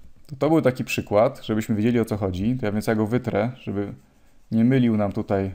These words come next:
rozwiązania zadania. No i teraz musimy na podstawie tej zależności drogi od czasu, którą tutaj mamy, określić właśnie, kiedy ta cząstka porusza się w prawo, kiedy w lewo i znaleźć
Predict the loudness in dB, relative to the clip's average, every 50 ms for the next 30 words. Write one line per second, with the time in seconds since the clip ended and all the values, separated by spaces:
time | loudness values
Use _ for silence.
0 | -10 -18 -20 -20 -18 -10 -8 -6 -4 -2 -2 -2 0 0 0 0 0 -2 -2 -2
1 | -2 -2 -2 -4 -4 -6 -6 -10 -20 -20 -20 -20 -18 -6 -2 -2 2 2 4 4
2 | 4 2 0 -2 -2 0 0 4 4 2 4 2 -2 2 4 4 4 4 4 2
3 | 2 4 6 6 6 6 4 4 4 2 2 2 -2 -2 -2 -2 -2 -2 -6 -14
4 | _ _ _ 4 4 4 6 4 2 0 2 2 2 2 4 0 -2 -2 0 0
5 | 0 0 2 2 4 4 4 2 2 0 -2 -2 -2 -6 -12 -20 -20 -20 -20 -20
6 | -12 -6 -6 -6 -2 4 4 6 6 4 2 -2 -2 -2 -2 -2 -6 -12 -16 -20
7 | -20 -20 -20 -20 -20 -20 -20 -20 -20 -20 -16 -2 0 0 0 0 0 -2 0 2
8 | 2 2 2 2 2 0 0 0 0 0 0 0 0 -2 -2 -2 -4 -4 -6 -2
9 | 2 4 4 6 6 4 2 0 0 0 0 2 2 2 2 2 2 2 2 2
10 | 0 -8 -16 -20 -20 _ -20 _ -20 -8 _ -4 -2 -2 -4 -6 -6 -4 0 2
11 | 4 4 4 4 2 0 -6 -12 -16 -16